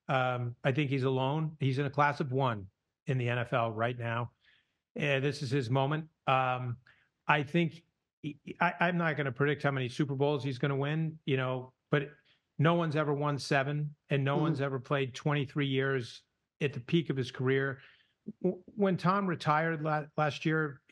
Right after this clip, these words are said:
Speaker 1: he, he could play right now, and he'd still be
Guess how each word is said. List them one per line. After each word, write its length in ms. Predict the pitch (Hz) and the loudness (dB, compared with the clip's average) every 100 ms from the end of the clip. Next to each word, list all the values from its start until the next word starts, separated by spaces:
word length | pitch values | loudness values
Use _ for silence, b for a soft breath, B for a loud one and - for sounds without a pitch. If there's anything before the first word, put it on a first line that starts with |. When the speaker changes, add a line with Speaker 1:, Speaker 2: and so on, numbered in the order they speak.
| - | -20
Speaker 1:
he, 300 | - - 170 | -18 -4 0
he 240 | 190 226 247 | 4 4 4
could 160 | 220 | 0
play 200 | - 180 | 2 2
right 220 | 151 135 117 | 2 0 -2
now, 180 | 117 - _ _ _ _ _ _ _ _ 165 | -6 -6 _ _ _ _ _ _ _ _ 2
and 160 | 165 | 2
he'd 160 | 185 - | 2 0
still 240 | - 190 | 2 4
be 440 | 165 156 147 131 | 4 0 0 -6